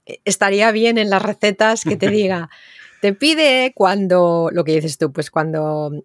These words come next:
Speaker 1: eh, las patatas están por debajo del nivel de agua o cuando la salsa empieza a,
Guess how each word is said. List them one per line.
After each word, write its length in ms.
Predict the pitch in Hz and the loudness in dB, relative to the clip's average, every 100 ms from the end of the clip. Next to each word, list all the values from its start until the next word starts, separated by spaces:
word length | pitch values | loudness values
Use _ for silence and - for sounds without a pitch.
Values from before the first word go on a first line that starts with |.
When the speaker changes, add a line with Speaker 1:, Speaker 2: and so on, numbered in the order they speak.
| - | -14
Speaker 1:
eh, 200 | - 69 | -12 -8
las 220 | 120 151 | -6 -4
patatas 340 | 175 180 185 196 | -2 0 0 0
están 200 | 202 208 | -2 0
por 100 | 190 | 2
debajo 300 | 170 180 185 | 2 2 2
del 120 | 180 | 2
nivel 300 | 180 175 165 | 4 2 2
de 80 | 160 | 2
agua 600 | 170 180 185 180 180 175 - | 2 2 2 2 0 -2 0
o 440 | 165 156 151 156 | 2 4 4 2
cuando 380 | 147 147 151 143 | 0 -2 0 0
la 140 | 147 147 | 0 -2
salsa 560 | - 160 156 170 160 | 0 -2 0 -2 -2
empieza 380 | 160 180 175 160 | -2 0 0 0
a, 920 | 160 160 156 151 147 - 147 143 147 | 0 0 0 0 -2 -2 -2 -2 -4